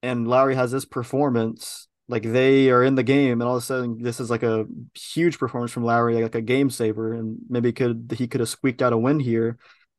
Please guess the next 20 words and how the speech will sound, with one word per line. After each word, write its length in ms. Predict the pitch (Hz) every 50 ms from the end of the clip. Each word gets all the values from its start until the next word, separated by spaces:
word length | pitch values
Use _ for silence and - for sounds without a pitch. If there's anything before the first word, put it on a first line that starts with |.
| _ _ _
But, 200 | - 120 120 117
um, 400 | 120 117 117 117 113 113 117 - _ _ _ _ _ _
yeah, 200 | - 123 135 123
it 100 | 117 120
just 140 | 123 135 -
kinda 160 | - 151 135
shows 280 | 117 - 135 127 127 117
you, 100 | 120 120
it's 100 | 117 -
like, 100 | 120 113
it's 100 | 123 120
one 160 | 127 131 123
basketball 380 | 113 117 113 113 - 123 113 113
game, 180 | 110 110 113
anything 220 | 113 117 113 120 117
can 100 | 117 110
happen. 500 | 113 113 113 110 117 113 113 113 117 - _ _ _
Like, 200 | - 120 117 113
even, 200 | 127 143 139 147
like, 240 | 143 127 120 - -